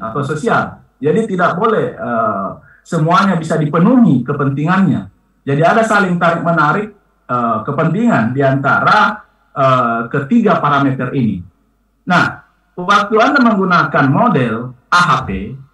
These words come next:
di situ hanya Anda melihat, eh, membangun skenario, memberi bobot dengan berbagai skenario yang berbeda untuk setiap parameter.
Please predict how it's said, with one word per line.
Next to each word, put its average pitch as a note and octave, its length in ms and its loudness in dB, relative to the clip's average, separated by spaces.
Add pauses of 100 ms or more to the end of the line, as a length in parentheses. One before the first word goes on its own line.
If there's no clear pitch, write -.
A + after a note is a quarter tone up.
(140)
di F#3+ 160 -2
situ A#3+ 240 -2
hanya A#3 400 2
Anda B3+ 320 2
melihat, D3 640 0 (320)
eh, C#3+ 160 -2 (160)
membangun F#3+ 480 2
skenario, G3+ 640 -2 (160)
memberi F#3+ 400 0
bobot D3+ 400 0 (600)
dengan D#3+ 340 2
berbagai D3+ 400 2
skenario B2+ 560 -2
yang E3 240 0
berbeda C3+ 400 0
untuk C#3 160 -4
setiap B2 400 -8
parameter. A#2 640 -4